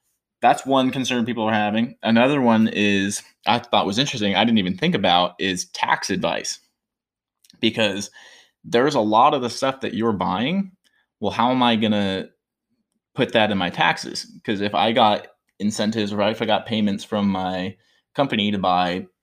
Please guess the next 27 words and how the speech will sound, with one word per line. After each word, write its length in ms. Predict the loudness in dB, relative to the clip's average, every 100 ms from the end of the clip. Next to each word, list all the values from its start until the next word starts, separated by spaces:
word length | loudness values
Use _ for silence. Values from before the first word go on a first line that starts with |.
| _ _ -20
so 240 | -12 -4 -2
or 120 | -2
so, 460 | -2 0 0 -2 -4
or 380 | -6 -4 -6 -10 -10
a, 300 | -6 -6 -8 -14 _ -8
a 160 | -8 -8 -16 _ _ _
allowance 560 | -4 2 2 4 2 0
every 180 | -2 -4
month, 260 | -4 -4
you 100 | -4
know, 300 | -4 -4 -6 -10 _
or 100 | -6 -2
an 180 | 0 0
allowance 340 | 0 0 -2
every 160 | -6 -6
quarter 460 | -2 0 0 -2
to 340 | -4 -4 -4 -6 -12 -20 _
buy 200 | 0 2
this, 320 | 2 0 0 -2
or 40 |
buy 140 | -2 -2
some 120 | -4
furniture, 360 | -4 -4 -4
buy 140 | -4 -4
some 140 | -2
office 340 | -2 -2 -6 -8
things, 280 | -8 -8